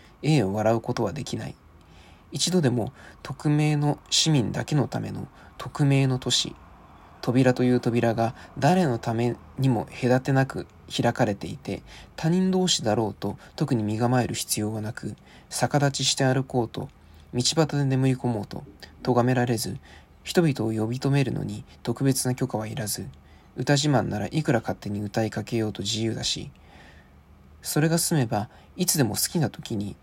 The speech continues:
無名の人混みに紛れ込むことができる、そんな街。そんな街のことを一度でもいいから思い描き、夢見たことのある人だったら、他人事ではない。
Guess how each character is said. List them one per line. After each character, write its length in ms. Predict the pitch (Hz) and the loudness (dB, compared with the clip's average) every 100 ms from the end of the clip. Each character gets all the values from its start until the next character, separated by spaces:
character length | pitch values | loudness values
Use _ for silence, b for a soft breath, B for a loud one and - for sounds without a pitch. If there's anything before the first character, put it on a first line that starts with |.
| b b - - | b b -12 -4
無 140 | 117 | 2
名 240 | 135 147 | 4 4
の 180 | 143 143 - - - - - | 2 0 -4 -20 -20 -14 -6
人 180 | - 127 | 0 2
混 140 | 123 | 2
み 80 | 127 | 2
に 100 | 117 | 2
紛 220 | 113 127 | 2 2
れ 60 | 127 | 2
込 140 | 127 | 0
む 100 | 90 | -4
こ 100 | - | -6
と 80 | 98 | -8
が 100 | 92 | -10
で 100 | - | -10
き 120 | 101 | -12
る、 160 | - - B | -12 -14 B
そ 180 | - 139 | -2 2
ん 120 | 131 | 2
な 80 | 131 | 2
街。 360 | 123 - 107 - - - - - - - - | 0 -2 -4 -8 -20 -20 -20 -20 -20 -20 -8
そ 180 | - 156 | -2 0
ん 80 | 151 | 2
な 60 | |
街 260 | 147 143 143 | 2 2 0
の 100 | 139 | 0
こ 120 | 131 | -2
と 100 | 131 | -2
を 180 | 82 - B B B B B | -4 -6 B B B B B
一 200 | 135 185 | -2 2
度 120 | 190 | 2
で 80 | 165 | 2
も 160 | 104 87 | 0 -2
い 140 | 120 | -4
い 40 | 107 | -4
か 140 | 98 | -8
ら 140 | - B B | -10 B B
思 260 | 113 110 117 | -6 -2 0
い 140 | 113 | 0
描 140 | 113 113 | -2 -6
き、 260 | - 101 B B B B B - | -8 -12 B B B B B -2
夢 200 | 131 156 | 2 4
見 120 | 151 | 4
た 100 | 113 | 0
こ 100 | - | -2
と 120 | 101 | -4
の 100 | 101 | -4
あ 60 | 101 | -4
る 80 | - | -6
人 160 | 110 | -6
だ 80 | 95 | -8
っ 40 | - | -8
た 80 | - | -14
ら、 160 | 143 - b b - - | -14 -16 b b -20 -8
他 120 | - 123 | 0 2
人 160 | 127 | 4
事 180 | 117 127 | 2 2
で 80 | 120 | 0
は 140 | 107 | 0
な 100 | 104 | -6
い。 100 | - | -12